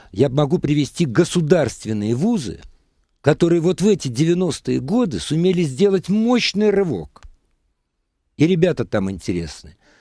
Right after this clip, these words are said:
Другой вопрос, их островки в море. Но они же выпускают людей. Вот я сторонник эволюции.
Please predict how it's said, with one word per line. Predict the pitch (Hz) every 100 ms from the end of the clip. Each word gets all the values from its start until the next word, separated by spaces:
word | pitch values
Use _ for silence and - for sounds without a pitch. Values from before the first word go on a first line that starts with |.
| _
Другой | - 156 233
вопрос, | 151 90 87 82
их | 78 -
островки | 87 - 101 95 - 92
в |
море. | 87 82 76 73 - _
Но | 92 107
они | 110 104
же | 92
выпускают | 95 - 92 - 151 143 -
людей. | 87 76 78 71 _ _ _
Вот | - 165 - - - - - - _ _ _ _ - _
я | 135
сторонник | 156 - 123 120 104 110
эволюции. | 95 95 85 - - 71